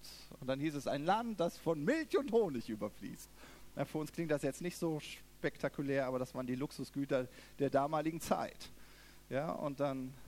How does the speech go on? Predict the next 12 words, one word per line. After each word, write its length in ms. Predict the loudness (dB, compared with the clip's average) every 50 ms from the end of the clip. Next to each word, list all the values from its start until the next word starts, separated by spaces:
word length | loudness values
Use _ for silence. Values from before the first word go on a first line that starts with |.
| -16 -18 -20 -20 -4 -2
habt 160 | -2 -2 -2
Zuversicht. 800 | 0 -2 -2 0 0 0 -2 0 -4 -8 -10 -12 -16 -16 -18 -18 -18 -20 -18 -18 -20 -16 -14 -14 -10
Und 120 | -10 -2 2
Gott 160 | 2 2 2
hat 120 | 2 0
gesagt, 280 | 0 2 2 2 0 0
ich 100 | -6 -8
führe 200 | -4 -2 -2 0
euch 140 | 0 -2 -4
in 100 | -6 -4
dieses 300 | -4 -4 -4 -4 -6 0
Land. 340 | 2 2 2 2 0 -6